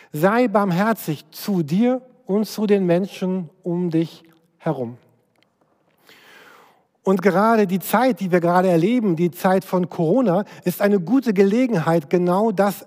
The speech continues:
einzuüben. Wir treffen nämlich im ganzen Leben immer wieder auf Menschen, die das, die sich sehr unterschiedlich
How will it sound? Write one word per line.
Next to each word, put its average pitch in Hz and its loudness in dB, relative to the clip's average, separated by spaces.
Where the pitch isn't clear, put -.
einzuüben. 147 -6
Wir 214 2
treffen 220 -2
nämlich 208 0
im 185 -4
ganzen 233 -2
Leben 214 0
immer 226 -2
wieder 208 0
auf 170 -4
Menschen, 202 -2
die 185 -4
das, 196 -2
die 190 -2
sich 185 -2
sehr 202 0
unterschiedlich 208 -2